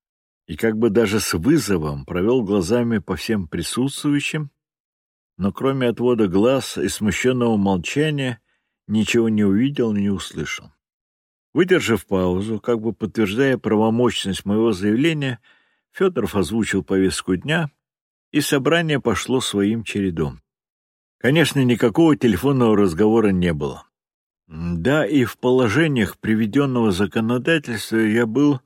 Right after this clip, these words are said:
совсем не в курсе. Но моя уверенная импровизация сняла остроту вопроса.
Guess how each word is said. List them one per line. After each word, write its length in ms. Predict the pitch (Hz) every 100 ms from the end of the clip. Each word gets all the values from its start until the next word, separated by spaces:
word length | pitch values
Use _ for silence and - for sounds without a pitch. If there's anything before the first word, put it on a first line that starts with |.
| _ _ _ _ _
совсем 460 | - 135 117 151 123
не 80 | 117
в 80 | -
курсе. 480 | 92 73 - - - _ _ _ _ _ _ _ _ _
Но 200 | 85 113
моя 420 | 139 151 156 165
уверенная 580 | 160 127 151 143 135 127
импровизация 880 | 113 117 117 107 131 165 160 - 110
сняла 440 | - 117 117 123
остроту 520 | 117 - 104 95 110
вопроса. 640 | 98 101 92 80 - -